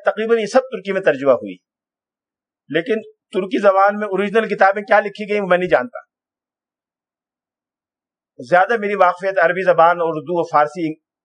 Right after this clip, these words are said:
انگریزی تک محدود ہے۔ ایک اور قابل ذکر کتاب جو اردو میں لکھی گئی اور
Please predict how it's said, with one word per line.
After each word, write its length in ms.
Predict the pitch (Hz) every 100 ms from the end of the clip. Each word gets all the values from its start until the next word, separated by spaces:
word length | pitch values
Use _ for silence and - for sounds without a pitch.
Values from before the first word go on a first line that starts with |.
| -
انگریزی 320 | 165 160 156
تک 160 | 151 123
محدود 300 | 110 107 101
ہے۔ 180 | _ _ _ _ _ _ _ _ _ _ _ _ _ _ _ _ _ _ _ _ _ 202
ایک 100 | 214 -
اور 220 | 254 285 269 -
قابل 380 | - 202 226 220
ذکر 260 | 214 254 269
کتاب 380 | 214 202 196 220
جو 160 | 220 214
اردو 280 | 180 180 226
میں 100 | 220
لکھی 260 | 180 - 226
گئی 300 | 180 117 - _ _ _ _ _ _ _ _ _ _ _ _ _
اور 240 | 160 185